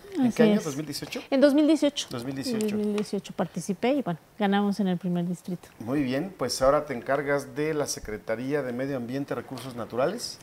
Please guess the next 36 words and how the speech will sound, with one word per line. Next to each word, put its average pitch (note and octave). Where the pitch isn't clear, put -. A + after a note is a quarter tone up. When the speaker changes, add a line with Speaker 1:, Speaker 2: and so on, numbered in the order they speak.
Speaker 2:
Así A#3
es, G3+
soy, A#3
soy A3
la, G#3+
la G#3+
representante G#3+
aquí G#3
en, F#3+
en A3+
el F#3
estado. E3
Speaker 1:
Muy C3+
bien, C3
y D3+
está F3+
con A3
nosotros D3+
porque -
precisamente C#3+
al B2+
tratarse A#2+
de C3+
un C3+
actor B2
político, A#2
eh, G#2
de, A2
en G#2
Querétaro, D#3
pues G3
es E3+
aspirante D#3
a B2+
candidata A#2
a, B2